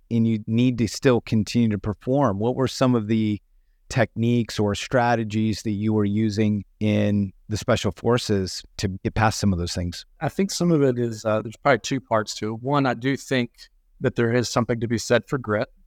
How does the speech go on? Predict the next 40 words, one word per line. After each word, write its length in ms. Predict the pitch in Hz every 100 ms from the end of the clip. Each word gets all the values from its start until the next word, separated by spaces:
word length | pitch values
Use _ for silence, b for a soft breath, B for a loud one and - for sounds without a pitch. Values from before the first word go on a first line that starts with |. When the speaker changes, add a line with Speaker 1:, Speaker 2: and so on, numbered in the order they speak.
| -
Speaker 2:
right? 180 | 113 -
You 140 | 117
know, 60 | 110
the 120 | 113
ability 480 | 110 110 127 131 120
to 320 | - 131 127
endure 400 | 117 104 110 110
when 180 | 104 104
things 300 | 117 110 104
are 60 | 104
difficult 540 | 110 110 127 - 151
is 100 | 113
a 60 | 107
differentiator, 800 | 107 104 120 104 - 113 107 110 - - - -
uh, 200 | 104 98 113
oftentimes. 680 | 117 - 110 107 110 113
So 80 | 110
I 20 |
don't 180 | 120 151
wanna 220 | 143 127 -
undersell 760 | 123 123 - 123 113 110 - _ _ _ _
the 100 | 110
value 640 | 104 110 110 117 120 117 110
of, 180 | 104 - _ -
of 160 | 123
that 280 | 110 113 -
persistence 680 | - 107 - 117 - 123 -
with 160 | 110 -
passion. 540 | 117 113 - 147 147 - -
If 160 | -
you 60 | 120
think 240 | 139 120
about, 380 | 113 113 110 127 -
like, 240 | 120 101
from 260 | - 113 113 -
our 100 | 120
standpoint 600 | - 123 110 - - -
as 120 | 101
a 240 | 104 101 -
company, 480 | 131 139 113 107